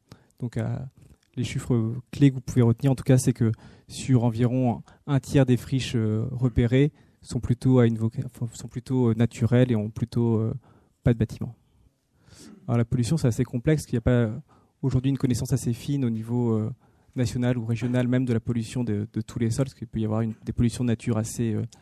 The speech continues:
assez diverses liées aux occupations passées ou, ou liées à, à, à leur localisation. Donc ça, on n'a pas la connaissance, euh, fine. Et c'est pour ça aussi l'intérêt de partager cette, euh, ces travaux-là, euh,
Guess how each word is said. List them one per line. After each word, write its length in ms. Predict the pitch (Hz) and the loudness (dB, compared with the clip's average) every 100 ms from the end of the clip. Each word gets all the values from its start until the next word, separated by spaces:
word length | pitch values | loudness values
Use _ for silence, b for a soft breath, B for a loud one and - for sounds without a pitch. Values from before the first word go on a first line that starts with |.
| B B B | B B B
assez 220 | - 113 120 | -8 -6 -4
diverses 440 | 113 117 123 - | -2 -2 -2 -4
liées 100 | 117 | -4
aux 160 | 117 110 | -2 -2
occupations 460 | 113 - 110 - 113 | -4 -2 -4 -4 -2
passées 420 | 110 110 127 127 | -2 -2 -2 0
ou, 300 | 113 110 113 B B B B B - | -2 -6 -10 B B B B B -8
ou 100 | 113 | -6
liées 340 | 110 117 113 | -2 -2 0
à, 280 | 107 113 98 b b b _ | -2 -4 -10 b b b _
à, 400 | 151 117 120 85 - _ | -18 -16 -14 -16 -20 _
à 60 | 131 | -4
leur 120 | 120 | -2
localisation. 720 | 120 123 117 110 113 147 156 - _ | 0 -2 -2 -2 -2 -2 -4 -8 _
Donc 140 | 123 113 | -10 -2
ça, 80 | 135 | 0
on 20 | |
n'a 80 | 117 | 2
pas 140 | 127 | 2
la 100 | 117 | 0
connaissance, 640 | 110 117 113 117 117 - | 0 0 0 0 -4 -2
euh, 100 | 107 | -4
fine. 400 | 110 - 147 131 120 b b b b b | -4 -2 -2 -2 -6 b b b b b
Et 80 | 117 | -16
c'est 120 | 107 | -14
pour 200 | 117 113 | -10 -6
ça 80 | 113 | -6
aussi 160 | 123 - | -6 -4
l'intérêt 400 | 113 120 117 127 | -6 -4 -4 -4
de 160 | 113 | -6
partager 480 | 107 120 123 117 127 | -2 -2 -2 -4 -4
cette, 260 | 120 117 - | -6 -10 -10
euh, 180 | 107 117 b b b b b | -12 -12 b b b b b
ces 160 | - 127 | -14 -8
travaux-là, 540 | - 120 120 120 123 | -4 -4 -2 0 0
euh, 180 | 113 110 | 0 -4